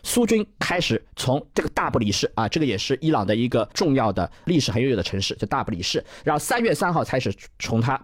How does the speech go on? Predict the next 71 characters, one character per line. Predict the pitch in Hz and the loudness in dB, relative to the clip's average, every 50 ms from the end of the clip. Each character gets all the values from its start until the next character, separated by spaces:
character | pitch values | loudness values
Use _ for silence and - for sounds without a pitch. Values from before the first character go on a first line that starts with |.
| - - | -2 0
部 | 392 143 | 0 0
分 | 117 123 98 | 2 0 -2
开 | - - 113 | -2 -2 -2
始 | 98 85 | -2 -2
撤 | - - - | -2 -4 -4
出， | - - - - - - - - - | -4 -6 -10 -12 -14 -16 -14 -8 -4
但 | - 302 | -2 0
是 | 277 - - - - - | 0 0 -2 -2 -4 -4
这 | - 330 | 0 0
个 | 320 233 | 0 2
撤 | - - - 247 | 2 2 2 2
出 | - - | 2 2
的 | 240 | 2
部 | 214 - 208 | 2 2 2
队 | 190 190 | 2 2
不 | 135 - 143 175 | 2 2 2 2
是 | - 247 | 2 2
撤 | - - 190 | 0 2 2
回 | 180 | 2
苏 | 180 - - 202 | 2 2 2 2
联 | 196 185 | 2 2
境 | 190 - 175 | 2 2 2
内。 | 170 160 - - - - _ _ _ | 0 0 -2 -4 -10 -20 _ _ _
就 | - - 330 277 | 0 2 4 4
好 | - 156 190 208 233 | 4 4 2 2 2
比 | - 151 127 | 2 2 2
说 | - - 175 170 - - - - - | 4 4 2 2 0 -2 -10 -6 -2
乌 | - 214 | 0 2
克 | 196 - | 2 2
兰 | 151 139 156 | 2 0 2
战 | - 165 143 | 2 2 2
争 | 123 151 151 | 2 2 0
爆 | - 175 147 | 2 0 0
发 | 127 131 127 | 0 0 0
之 | - 147 | -2 -2
前， | 127 - - 104 110 - - | -2 0 0 -2 -2 0 0
演 | 160 156 127 | 0 2 2
习 | 117 - - 156 | 0 0 0 0
部 | 143 175 156 | 2 2 2
队 | 127 170 127 - - - | 2 2 0 0 -4 -8
说 | - - 175 151 - | -2 0 2 2 2
：“啊， | - 131 131 | 0 -2 0
我 | 107 98 | 0 0
要 | 98 110 | 0 0
撤 | 120 - - 170 | 0 2 2 2
退。” | 127 - 135 - - - - | 2 2 0 0 -2 -4 -4
那 | 240 | -4
不 | 226 - - 240 | -2 0 2 2
是 | 277 311 226 | 2 2 2
从 | 226 202 | 2 2
白 | - - 147 170 | 2 0 0 2
俄 | 170 175 | 4 4
罗 | 170 165 | 4 2
斯 | - 170 | 2 0
撤， | 160 - - - 170 | 0 0 2 2 2
撤 | - - 165 | 2 2 2
回 | 147 156 | 4 4
国， | 139 120 120 113 - - | 4 4 2 0 0 -2
而 | - 202 | -2 0
是 | 202 170 | 0 0
直 | - - 165 | 0 -2 -2
接 | 170 190 | -2 -2
开 | - - - 180 | -2 0 0 0
到 | 170 160 | 2 2
了 | 139 127 127 - - - | 2 0 0 -2 -4 -4
乌 | 165 | -2
克 | - - | -2 0
兰 | - 110 | -2 -2
去， | 113 - - | -2 -2 0
对 | 104 107 | 0 0
吧？ | 87 82 - | 0 0 -2